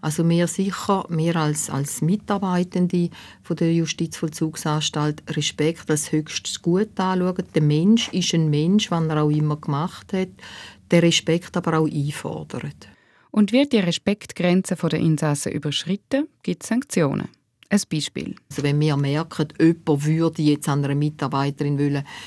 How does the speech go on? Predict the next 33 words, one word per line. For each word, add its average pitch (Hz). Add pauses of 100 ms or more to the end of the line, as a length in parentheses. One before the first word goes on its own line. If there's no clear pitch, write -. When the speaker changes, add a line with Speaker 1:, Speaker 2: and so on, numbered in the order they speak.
Speaker 1:
wenn 147
sie 147
über 143
den 139
Pausenhof 139
nachpfeifen 151
oder 139
irgendwas 139
sagen, 156 (220)
da 151
tun 147
wir 123
keine -
Grenzen -
setzen. -
Das 139
tolerieren 139
wir -
überhaupt 135
nicht. -
Speaker 2:
Die -
Sanktionen 247
sind 214
dann 190
je 156
nach 175
Schwere 170
vom 151
Verstoß 156
entweder 190
eine 139
schriftliche 156
Verwarnung, 185